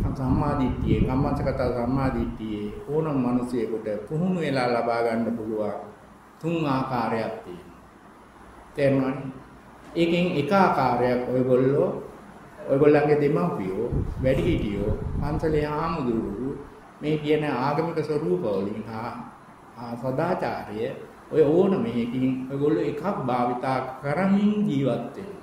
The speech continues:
තේරුණානේ? ඒක තමයි සම්මාදිට්ඨියේ කාමාවචර මට්ටම. දැන් ඔක් කෙටි කරලා බුදුහාමුදුරු දේශනා කරලා තියෙනවා. ඔයගොල්ලෝ ඒක නිකන්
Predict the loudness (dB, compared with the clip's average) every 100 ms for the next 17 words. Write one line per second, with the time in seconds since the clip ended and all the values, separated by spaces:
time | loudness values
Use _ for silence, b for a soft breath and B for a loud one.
0 | -18 -20 -20 -20 -18 -18 -18 -18 -18 -2
1 | 6 6 6 2 0 -4 -10 -16 -18 -2
2 | 2 2 2 4 4 4 2 0 -4 -10
3 | -14 -16 -16 -16 -14 -12 -8 -4 0 2
4 | 4 4 4 4 4 6 8 6 4 2
5 | 4 4 4 2 2 0 -2 -2 -2 -6
6 | -12 -16 -18 -18 -18 -20 -20 -20 -10 -2
7 | 2 4 2 0 0 2 2 2 4 4
8 | 4 4 6 4 4 2 2 0 -2 -4
9 | -4 -6 -6 -6 -6 -8 -10 -14 -18 -20
10 | -20 -20 -20 -20 -20 -20 -20 -20 -20 -10
11 | 0 6 8 10 8 4 4 4 4